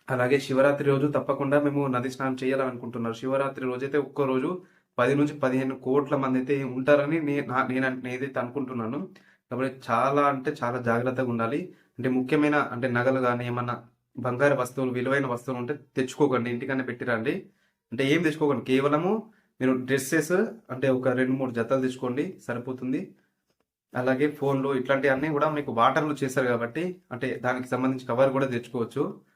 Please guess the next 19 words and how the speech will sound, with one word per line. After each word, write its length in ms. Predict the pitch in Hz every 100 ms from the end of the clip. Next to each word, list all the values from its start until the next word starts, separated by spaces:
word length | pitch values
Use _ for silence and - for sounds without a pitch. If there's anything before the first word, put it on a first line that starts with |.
| _ -
ఇలాంటివి 360 | 123 135 135 135
అయితే 200 | 131 160 156 156
తెచ్చుకోండి. 440 | 131 127 135 127 147 -
అలాగే 240 | 120 131 147
ముఖ్యమైన 400 | 143 127 143 143 139
టాబ్లెట్స్, 400 | 123 127 135 131
ఆరోగ్యానికి 560 | 156 151 127 131 135 131
సంబంధించిన 400 | 131 127 120 131
టాబ్లెట్స్ 400 | 123 117 123 120
కానీ, 220 | 117 113 131
అత్యవసరం 560 | 139 117 131 127 127 123
ఏదైతే 280 | 123 127 120
కొంతమందికి 400 | 123 120 120 117
ఆస్తమా 360 | 117 120 120 120
ఉంటుంది, 260 | 117 117
ఇవన్నీ 320 | 117 117 120 175 - _ _ -
తప్పకుండా 380 | 120 131 135 139
వెంటైతే 380 | 123 120 131 143
తెచ్చుకోండి. 640 | 135 - 127 113 156